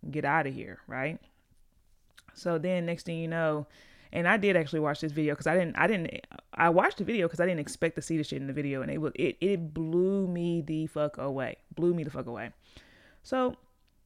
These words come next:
dude just let loose, Cal. He let loose. He killed two people, injured, uh, I think he injured three, killed two, two died. He injured three, two died.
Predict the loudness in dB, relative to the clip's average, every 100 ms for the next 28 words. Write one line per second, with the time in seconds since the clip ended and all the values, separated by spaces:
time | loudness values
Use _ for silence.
0 | _ _ -4 0 2 0 -2 0 0 2
1 | 2 0 0 0 0 -2 -2 0 2 2
2 | 0 0 -6 -18 -14 -6 -4 2 2 2
3 | -2 -2 -2 0 0 2 0 -2 0 -2
4 | 0 0 0 0 -2 -2 -2 -2 -4 -4
5 | -2 0 0 0 -6 _ -4 -2 -2 -8
6 | -12 -6 0 6 8 8 6 2 -2 -2
7 | 0 0 0 -2 -2 -6